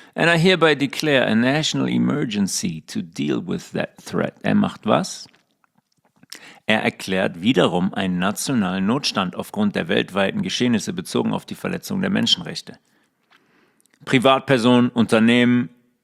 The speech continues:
Länder und deren Mitarbeiter, ganz egal, heißt's in der Order. Alles und jeder, der sich an der Verletzung der Menschenrechte in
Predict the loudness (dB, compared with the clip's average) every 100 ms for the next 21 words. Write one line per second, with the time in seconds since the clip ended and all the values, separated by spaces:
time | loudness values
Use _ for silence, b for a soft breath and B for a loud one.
0 | _ 0 4 6 4 4 2 4 4 4
1 | 2 0 0 0 -2 -6 0 0 2 -2
2 | -2 0 2 2 2 -2 -8 -4 -2 -2
3 | -4 -2 -4 -2 -4 -6 -14 _ _ _
4 | _ _ 0 2 4 4 4 6 6 4
5 | 2 2 0 0 2 2 4 4 2 2
6 | 4 4 4 2 2 2 2 0 0 0
7 | 0